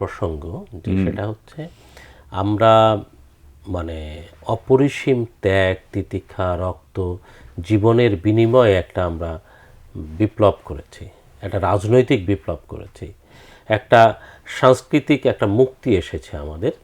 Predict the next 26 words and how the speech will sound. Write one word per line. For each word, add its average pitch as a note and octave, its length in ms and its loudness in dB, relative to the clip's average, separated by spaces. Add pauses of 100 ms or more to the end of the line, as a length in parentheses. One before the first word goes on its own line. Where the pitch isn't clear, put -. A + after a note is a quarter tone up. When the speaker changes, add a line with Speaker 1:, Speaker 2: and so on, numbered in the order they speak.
(180)
Speaker 1:
যে C3+ 220 0 (340)
ভারতীয় G2+ 420 2
আধিপত্যবাদের G2 840 0
বিরুদ্ধে F#2+ 420 -4
এবং B2 340 0
তাদের F#2+ 400 -2
যে G2 180 -2
এদেশীয় F#2+ 460 -4 (460)
যে G2+ 140 -4
এজেন্ট A2 460 2
ফ্যাসিবাদের G#2+ 600 0
বিরুদ্ধে A2 460 -6 (520)
একটা F3+ 320 -4 (120)
সর্বাত্মক A#2 680 2
একটা F#2 240 -4
অভ্যুত্থান A2+ 600 -4
এবং G#2+ 240 -2
বিপ্লব E2 360 -6 (100)
হয়ে D#2 160 -14
গেছে। - 260 -16 (480)
এটাকে B3 760 -2 (880)
টিকিয়ে A#3 320 4
রাখার A2 400 6
জন্য, F2+ 180 -4
সাস্টেনেবল D3+ 800 6
করার F#2 300 0